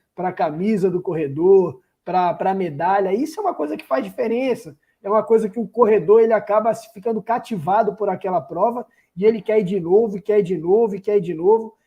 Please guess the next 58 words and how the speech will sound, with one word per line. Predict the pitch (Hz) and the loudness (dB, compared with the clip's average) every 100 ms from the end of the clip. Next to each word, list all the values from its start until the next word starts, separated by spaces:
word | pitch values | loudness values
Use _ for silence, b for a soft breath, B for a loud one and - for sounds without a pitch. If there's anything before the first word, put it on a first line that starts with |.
| _ | _
E | 226 | -4
muita | 214 240 320 277 | -2 -2 -4 -6
gente | 208 240 - | -6 -6 -8
que | 214 | -2
vai | 208 | 0
lá | - | 0
na | 208 | -2
clínica | - 208 247 220 | -6 -8 -8 -8
fala, | - 160 151 151 - | -6 -6 -8 -12 -8
Prata, | 175 156 156 | -6 -6 -10
fala | 143 196 220 | -4 0 0
pra | 233 220 | 0 -2
mim, | 208 196 _ _ _ - | -2 -4 _ _ _ -6
"Pô, | 262 254 | 0 0
o | |
Prata | - 214 262 262 | 0 0 0 0
tá | 220 - | -6 -4
organizando | 220 247 233 254 | -4 -4 -4 -4
umas | 254 - | -6 -6
corridas | 247 214 262 226 | -2 -2 -2 -4
muito | 233 302 294 | -4 -6 -8
massa | 233 240 254 226 | -6 -4 -6 -6
agora." | 196 214 226 202 _ - | -2 -2 -2 -6 _ -12
Quem | 254 226 | -10 -4
teve | 247 233 | -2 0
lá | 233 | 0
recentemente | 226 220 233 233 214 226 220 | 2 0 -4 -8 -6 -6 -2
falou | 208 220 | -2 -2
isso | 220 | -2
foi | 277 | -10
Stélio. | - - 208 240 139 _ _ _ | -8 -2 0 0 -6 _ _ _
Stélio | 160 - 226 233 | -16 -6 0 2
elogiou | 240 196 220 247 | 2 0 0 -2
muito | 208 247 - | -4 -8 -6
sua | 240 | -6
prova, | - 196 220 226 | -4 0 0 0
falou, | 214 220 202 | -4 -4 -2
"Nossa, | 220 247 - 170 _ _ - | -2 -4 -6 -16 _ _ -2
eu | 196 | -2
fiz | - 247 | -2 -6
uma | 254 240 | -4 -6
prova." | - 247 240 | -4 -4 -4
"Pô, | 277 | -4
Felipe, | - 254 247 | -4 -6 -4
eu | 240 | -6
fiz, | - 247 | -4 -4
eu | 240 | -4
acho | 247 | -4
que | 240 | -6
foi | |
vinte | 175 254 - | -4 -6 -6
e | |
um | 208 | -6
que | 220 | -2
ele | 202 | -2
fez | 190 202 | 0 -2
com | 196 | -2
você." | 190 151 208 240 | -12 -6 -2 -2